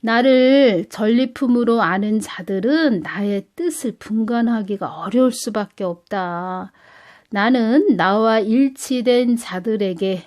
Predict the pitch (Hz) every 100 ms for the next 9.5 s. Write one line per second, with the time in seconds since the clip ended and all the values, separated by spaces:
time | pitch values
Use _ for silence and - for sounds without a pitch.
0 | _ 202 208 220 214 202 202 202 202 190
1 | - - 233 240 247 233 220 220 202 196
2 | - 202 185 180 190 190 190 _ _ _
3 | _ _ - 196 226 254 247 240 240 240
4 | 240 220 226 _ 214 208 285 285 196 -
5 | 160 170 175 170 - - 320 311 247 226
6 | 208 202 202 196 202 196 190 185 240 370
7 | - _ _ - - 202 214 220 214 202
8 | 202 196 190 190 - - 330 320 247 170
9 | 170 190 190 170 170